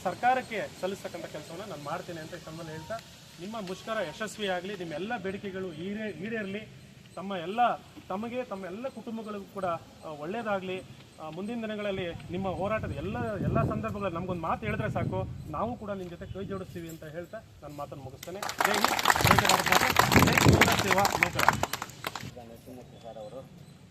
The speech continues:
Speaker 2: ನಮ್ಮ ನೌಕರರಿಗೆ ಯಾವುದೇ ರೀತಿಯ ಸಮಸ್ಯೆ ಆದರೂ, ಯಾವುದೇ ಇದಾದ ತೊಂದರೆಗಳಾದರೂ ನಾವು ನಿಮ್ಮ ಜೊತೆಗೆ ಇರ್ತೀವಿ.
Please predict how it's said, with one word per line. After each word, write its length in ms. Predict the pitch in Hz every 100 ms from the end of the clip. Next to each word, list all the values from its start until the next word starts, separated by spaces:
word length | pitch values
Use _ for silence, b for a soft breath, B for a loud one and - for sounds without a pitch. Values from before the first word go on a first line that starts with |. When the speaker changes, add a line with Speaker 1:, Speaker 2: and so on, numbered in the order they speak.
| - - -
Speaker 2:
ನಮ್ಮ 300 | 131 135 135
ನೌಕರರಿಗೆ 440 | 151 156 143 135 120 - - 117
ಯಾವುದೇ 440 | 131 151 160 170
ರೀತಿಯ 240 | 160 160 139
ಸಮಸ್ಯೆ 440 | 139 139 135 131
ಆದರೂ, 340 | 123 131 131
ಯಾವುದೇ 280 | 120 135 147
ಇದಾದ 260 | 143 123 131 -
ತೊಂದರೆಗಳಾದರೂ 720 | 120 123 - - 123 247 254 - - - - -
ನಾವು 200 | 127 131
ನಿಮ್ಮ 200 | 131 127
ಜೊತೆಗೆ 320 | 135 123 - 135
ಇರ್ತೀವಿ. 400 | - 147 131